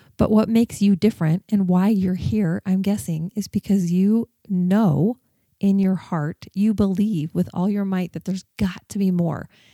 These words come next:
than this punch it in, vanilla, culture driven life that so many people are living. And you are ready for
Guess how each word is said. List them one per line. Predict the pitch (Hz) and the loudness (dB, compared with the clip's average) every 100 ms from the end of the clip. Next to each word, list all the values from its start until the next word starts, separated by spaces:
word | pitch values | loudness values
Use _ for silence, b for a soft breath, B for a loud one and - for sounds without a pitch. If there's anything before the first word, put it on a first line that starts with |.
| b b - | b b -6
than | 220 | -2
this | 180 175 170 - - _ | 0 -2 -2 -8 -18 _
punch | - 233 - | -8 -6 -2
it | 202 | 2
in, | 190 185 180 180 | 2 2 0 -2
vanilla, | 180 180 180 180 180 180 214 - _ | -4 -2 2 2 2 2 0 -4 _
culture | - 185 - 196 185 175 180 b b b | -4 -4 -2 -2 0 0 -2 b b b
driven | 180 180 175 175 175 160 | 0 4 4 2 -2 -2
life | 156 156 180 - - _ | -2 -2 -4 -8 -20 _
that | - 190 - | -6 -6 -4
so | - 175 175 | 0 2 2
many | 175 170 | 2 -2
people | - 180 160 - | -2 -2 -2 -4
are | 151 | -2
living. | 185 214 165 156 - b b b b b | 2 2 0 -2 -8 b b b b b
And | 202 196 | 0 0
you | 175 185 220 233 | 2 2 2 0
are | 226 | -4
ready | 208 165 165 185 | 0 0 0 -4
for | - - 175 170 165 170 | -6 -6 -2 0 -2 -4